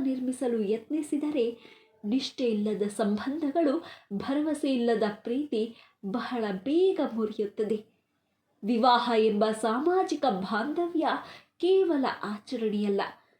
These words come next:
ಅದು ಭರವಸೆ, ನಿಷ್ಠೆ, ಹೊಣೆಗಾರಿಕೆ ಮತ್ತು ಸಮಾಜದ ಒಗ್ಗಟ್ಟಿಗೆ ಅಗತ್ಯವಾದ ಅಡಿಪಾಯ. ಇವು ಇಲ್ಲದ ಸಂಬಂಧಗಳು ತಾತ್ಕಾಲಿಕ ಸಂತೋಷ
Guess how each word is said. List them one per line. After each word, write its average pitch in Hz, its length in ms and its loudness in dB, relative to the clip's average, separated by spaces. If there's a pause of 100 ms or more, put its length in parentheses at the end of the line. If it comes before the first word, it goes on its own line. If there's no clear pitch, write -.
(300)
ಅದು 226 520 0
ಭರವಸೆ, 220 720 2
ನಿಷ್ಠೆ, 226 540 0
ಹೊಣೆಗಾರಿಕೆ 285 920 0 (340)
ಮತ್ತು 349 340 0
ಸಮಾಜದ 285 600 0 (160)
ಒಗ್ಗಟ್ಟಿಗೆ 247 640 0
ಅಗತ್ಯವಾದ 269 1000 -4 (300)
ಅಡಿಪಾಯ. 202 560 -4 (720)
ಇವು 240 380 2
ಇಲ್ಲದ 320 420 2
ಸಂಬಂಧಗಳು 240 920 0 (300)
ತಾತ್ಕಾಲಿಕ 254 720 -2
ಸಂತೋಷ 247 640 0